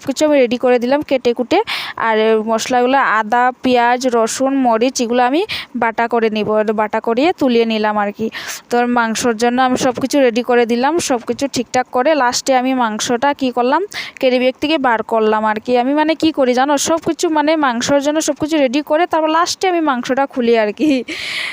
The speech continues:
তো যাই হোক, তো আমি মাংসটা আমি জলের মধ্যে ঢেলে নিলাম, একটু ভালো করে পরিষ্কারভাবে ধুয়ে নিলাম, দুই তিনবার করে ধুয়ে আমি থালের মধ্যে রেখে দিয়েছি। আর মাংস যেই দেখেছি আমার পুষি, দেখো পুষিটা কি করছে, পুষি যে এসে মিয়াও মিয়াও শুরু করলো আর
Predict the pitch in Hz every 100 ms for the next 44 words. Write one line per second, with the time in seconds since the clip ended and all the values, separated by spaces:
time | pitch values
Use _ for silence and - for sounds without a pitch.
0 | - - 226 233 233 285 294 - 262 247
1 | 247 233 226 254 277 269 294 302 233 202
2 | _ _ _ _ - - 254 240 240 247
3 | 269 247 240 247 294 285 240 240 220 226
4 | 247 285 233 226 - 240 254 320 240 220
5 | 226 254 294 240 220 220 226 233 254 240
6 | 226 226 269 403 - - - 233 - 226
7 | 220 220 226 226 226 214 214 - 220 220
8 | 214 220 - 330 240 262 403 381 370 403
9 | 403 370 370 370 311 - - 440 254 226
10 | 226 240 220 - - - 339 370 - 339
11 | 339 247 240 277 247 269 - 285 330 269
12 | 262 359 330 302 349 403 415 415 403 302
13 | 285 285 262 247 240 233